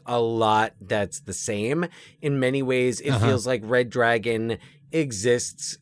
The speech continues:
Speaker 1: so that there's an Anthony Hopkins version of it. Um, that
Speaker 2: Okay.
Speaker 1: said, Red Dragon also, uh, so it, it keeps a lot, excuse me, from Manhunter, but it also,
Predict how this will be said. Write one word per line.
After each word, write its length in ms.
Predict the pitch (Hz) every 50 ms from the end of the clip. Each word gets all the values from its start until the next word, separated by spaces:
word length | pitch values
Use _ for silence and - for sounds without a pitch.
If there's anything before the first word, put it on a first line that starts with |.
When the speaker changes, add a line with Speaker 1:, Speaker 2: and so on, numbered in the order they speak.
| _
Speaker 1:
so 260 | - - - 147 135 123
that 260 | 117 113 110 - -
there's 300 | 120 113 113 113 98 123
an 120 | 113 117
Anthony 480 | - 110 117 113 101 - 117 110 107 95
Hopkins 720 | 80 104 107 101 - - - 110 101 101 98 95 90 85 - -
version 840 | 110 98 87 113 104 104 110 110 101 131 143 143 151 156 160 - - _ _ _ -
of 180 | 147 151 156 151
it. 220 | 190 202 214 - - - - - - - - - _ -
Um, 480 | 139 143 139 135 135 135 131 131 135 147 - _ _ - - -
that 300 | 180 127 165 156 147 120
Speaker 2:
Okay. 80 | 117 120
Speaker 1:
said, 200 | 151 151 165 160
Red 220 | 151 160 151 139
Dragon 400 | 123 135 131 127 120 123 123 -
also, 540 | - 117 120 123 117 - 143 135 131 131 123 - _ -
uh, 420 | 120 120 120 117 113 113 113 110 104 - - - - _ _ _ _ _ _ - 98 - - - _ _ -
so 280 | 196 175 - 214 208 202
it, 120 | - - 190 202
it 240 | - 208 190 - -
keeps 420 | - - 233 247 233 - - -
a 60 | 170
lot, 420 | 147 135 120 113 110 107 110 - _ _ _ - _ _ _ _ _ _ _ _ _ _ _ _ _ _ _ _ _ _ _ - _ _ _ _ _ _ _ _ -
excuse 360 | 160 139 - - 160 165 135
me, 120 | 143 131 113
from 240 | - 135 123 123
Manhunter, 540 | 127 131 143 143 131 131 123 113 - 117 113
but 280 | 101 92 117 113 110 - -
it 140 | 143 143 - -
also, 680 | 135 135 156 170 170 - - 165 180 175 170 165 165